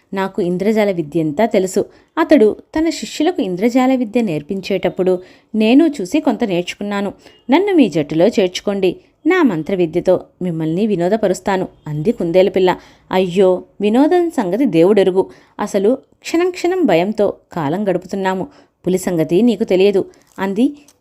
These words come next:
చిన్న చిన్న పసికోనలను సైతం మింగేసి ఆకలి తీర్చుకుంటుంది. దాంతో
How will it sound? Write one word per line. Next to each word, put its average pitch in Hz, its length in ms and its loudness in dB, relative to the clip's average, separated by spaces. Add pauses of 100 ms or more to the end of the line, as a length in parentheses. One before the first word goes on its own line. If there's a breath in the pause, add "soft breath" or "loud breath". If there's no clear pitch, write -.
(120)
చిన్న 277 300 4
చిన్న 359 320 -2
పసికోనలను 233 680 -4
సైతం 175 400 0 (140)
మింగేసి 175 560 0 (160)
ఆకలి 156 300 0
తీర్చుకుంటుంది. 196 720 0 (360 loud breath)
దాంతో 320 540 4